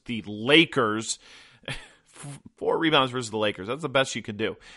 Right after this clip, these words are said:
Uh, and the Clippers. Uh, probably save a little bit at Holmes, uh, over there at power forward. I think there's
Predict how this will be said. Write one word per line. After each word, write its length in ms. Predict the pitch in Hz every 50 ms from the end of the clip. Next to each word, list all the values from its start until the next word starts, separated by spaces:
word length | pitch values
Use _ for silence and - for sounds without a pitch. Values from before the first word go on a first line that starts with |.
| - - - -
Uh, 360 | - 127 127 127 127 123 123 117
and 180 | 82 123 127 120
the 60 | 117
Clippers. 640 | 110 - - 160 170 160 - 139 120 113 110 - - - _ _ _ _ _ _ _ _ -
Uh, 220 | - - 123 143 139
probably 320 | - - 190 196 196 202
save 340 | 185 - - 170 165 170 165
a 40 | 165
little 220 | 160 160 160 156
bit 120 | 147 156 147
at 140 | 135 120
Holmes, 640 | 113 - - 147 156 156 156 156 156 151 135 - - - -
uh, 180 | - 123 120
over 160 | 117 139 131 131
there 140 | 131 123
at 100 | 123 117
power 300 | - - 131 135 135 127
forward. 360 | 123 - 131 127 123 127 123 123
I 100 | 120 113
think 200 | 127 127 120 110
there's 320 | - 113 104 - - -